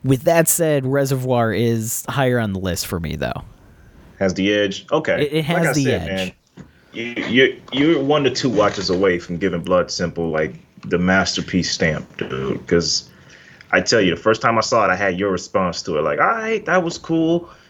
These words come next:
Speaker 2: Then I rewatched it again. I was like, "Oh man, the way they constructed that from the jump is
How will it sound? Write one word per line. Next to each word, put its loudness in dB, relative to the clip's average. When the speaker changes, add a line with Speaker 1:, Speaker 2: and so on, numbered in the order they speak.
Speaker 2:
Then 2
I 2
rewatched 2
it -2
again. 2
I 2
was -2
like, 2
"Oh 0
man, 0
the 0
way 4
they 4
constructed -2
that 2
from -2
the -6
jump 2
is -4